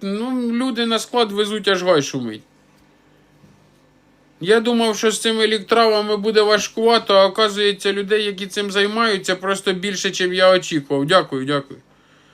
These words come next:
В нас і квітне мільйон кущів. Юр, це нормальна тема. Все воно нормальна тема. Мені там пишуть, там кілограм, її надо рвати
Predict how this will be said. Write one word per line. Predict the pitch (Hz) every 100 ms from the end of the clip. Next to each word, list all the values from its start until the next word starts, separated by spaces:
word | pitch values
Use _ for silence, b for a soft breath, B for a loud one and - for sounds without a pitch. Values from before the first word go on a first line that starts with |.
| b b b _ -
В |
нас | 170 185 185
і | 180 180 180 156
квітне | 175 202 196 170
мільйон | 151 160 170 180 160
кущів. | 165 151 - 156 139
Юр, | 190 208 151
це | 185
нормальна | 190 208 226 247 220
тема. | - 170 123 - _ _ _ _ _ _ _ _ _ _ _ _ _ _ _ _ _ _
Все | - - 220
воно | 233 220 208
нормальна | 196 190 185 180 165
тема. | 156 143 117 B B B B B _ _ - - -
Мені | 185 233 254
там | 233 226
пишуть, | 240 220 220
там | 196 214
кілограм, | 202 226 226 220 233 269 233
її | 220 214 214
надо | 214 233 208 208
рвати | 190 220 226